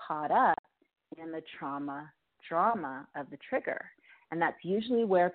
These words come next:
people stop. They get distracted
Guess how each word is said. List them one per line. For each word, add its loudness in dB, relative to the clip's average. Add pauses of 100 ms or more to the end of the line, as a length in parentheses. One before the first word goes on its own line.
people -2 (220)
stop. 2 (400)
They -2
get 0
distracted 0